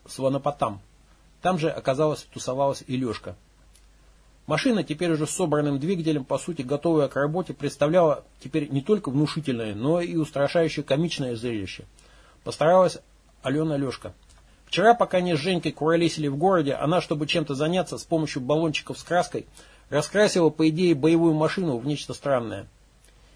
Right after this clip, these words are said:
Первое, что она сделала, это попыталась нанести на ржаво-серые стальные борты, э, грузовика камуфляж, чтобы выглядел как военный. Но относительно камуфляжа она имела очень смутные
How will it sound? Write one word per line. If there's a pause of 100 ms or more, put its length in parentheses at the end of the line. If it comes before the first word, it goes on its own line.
(220)
Первое,
что
она
сделала,
это
попыталась
нанести
на
ржаво-серые
стальные
борты, (460)
э,
грузовика
камуфляж, (880)
чтобы
выглядел
как
военный. (500)
Но
относительно
камуфляжа
она
имела
очень
смутные